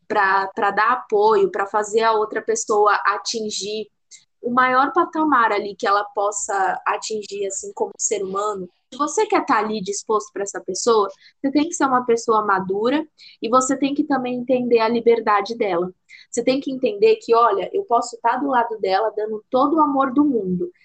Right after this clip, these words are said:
mas a qualquer momento essa pessoa pode sair da minha vida e ela pode escolher se afundar, ela pode escolher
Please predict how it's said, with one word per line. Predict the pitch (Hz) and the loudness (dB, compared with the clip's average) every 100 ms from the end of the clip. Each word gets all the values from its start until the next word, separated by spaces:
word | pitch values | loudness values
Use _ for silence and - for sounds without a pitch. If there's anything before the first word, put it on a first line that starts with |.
| _ _ | _ _
mas | 208 214 | -2 2
a | 220 | 0
qualquer | 233 220 277 269 | 0 -2 0 0
momento | 285 262 233 240 | 0 -2 -4 -4
essa | 240 240 | -6 -4
pessoa | 233 226 - 214 214 | -2 -2 0 -2 0
pode | 214 202 - | -2 -2 -2
sair | 220 208 | 0 0
da | 202 | -2
minha | 196 190 185 | -6 -4 -4
vida | 185 202 226 262 269 | -4 -8 -6 -4 -4
e | 226 220 | -2 0
ela | 220 | 0
pode | 226 220 208 | 0 -2 -2
escolher | 220 - 226 220 202 | -6 -4 -2 0 0
se | 202 | -2
afundar, | 208 - 202 202 208 | -4 -6 -8 0 2
ela | 226 214 | 2 0
pode | 214 - | 0 -2
escolher | - - 220 208 220 | -4 -2 2 2 2